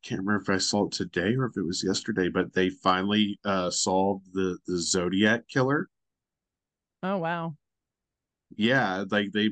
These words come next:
Speaker 1: they pinpointed it to this, uh, this dude. I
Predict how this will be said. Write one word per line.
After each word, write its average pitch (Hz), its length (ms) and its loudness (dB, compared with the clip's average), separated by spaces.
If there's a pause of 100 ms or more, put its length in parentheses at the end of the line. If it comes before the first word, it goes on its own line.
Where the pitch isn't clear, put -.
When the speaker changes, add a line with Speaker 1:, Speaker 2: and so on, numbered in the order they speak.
(140)
Speaker 1:
they 104 160 0
pinpointed 117 920 2
it - 60 -8 (120)
to 110 260 4
this, 101 380 -2
uh, 92 400 -2
this 92 160 -6
dude. 110 580 6
I 92 200 -2